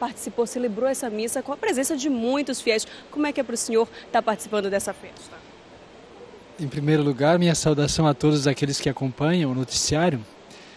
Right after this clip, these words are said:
Speaker 2: Pra mim foi uma experiência única,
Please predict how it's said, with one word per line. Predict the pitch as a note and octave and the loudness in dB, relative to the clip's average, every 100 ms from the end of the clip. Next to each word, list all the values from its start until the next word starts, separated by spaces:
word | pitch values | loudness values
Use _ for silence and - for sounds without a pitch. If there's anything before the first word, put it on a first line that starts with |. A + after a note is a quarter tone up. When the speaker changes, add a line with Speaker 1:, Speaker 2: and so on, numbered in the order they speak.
| - - - | -20 -16 2
Speaker 2:
Pra | E3 | 4
mim | E3 G#3+ | 6 4
foi | - A3 | 6 6
uma | G3+ | 6
experiência | E3 E3+ D#3 E3+ F#3+ - F#3 | 4 2 4 4 4 4 4
única, | D#3+ G3+ D3+ C3+ A#2 | 6 4 2 0 -4